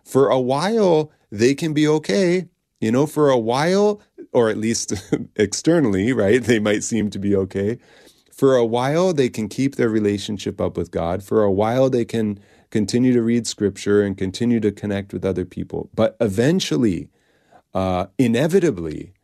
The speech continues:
the, the discipline will, um, will slip away. They won't observe the Sabbath as faithfully as they should, and that will begin to undermine all of the rest of their spiritual disciplines.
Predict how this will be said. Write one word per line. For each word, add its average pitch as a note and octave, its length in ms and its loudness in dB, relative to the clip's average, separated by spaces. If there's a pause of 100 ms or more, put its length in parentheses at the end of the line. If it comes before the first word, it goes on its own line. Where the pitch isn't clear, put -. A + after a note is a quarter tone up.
(460)
the, G2 420 0
the G2+ 200 -2
discipline A#2+ 1040 0
will, G2+ 560 0
um, E2+ 500 -6
will F#2 360 -4
slip C#3 400 0
away. G2+ 520 0 (340)
They F2+ 180 -4
won't A#2 420 0
observe A2 520 -2
the G#2 80 -4
Sabbath F#2+ 580 -4
as F2+ 260 -4
faithfully G2 500 -2
as F2+ 180 -2
they F2+ 120 -4
should, E2 480 -6
and F#2+ 160 -4
that F#2 160 -4
will F#2+ 120 -2
begin F2 380 -4
to - 160 -10
undermine E2 680 -4
all E2+ 240 -2
of E2 100 -6
the E2 140 -6
rest D#2+ 260 -8
of E2 100 -8
their E2 160 -6
spiritual D#2+ 480 -10
disciplines. F#2 640 -10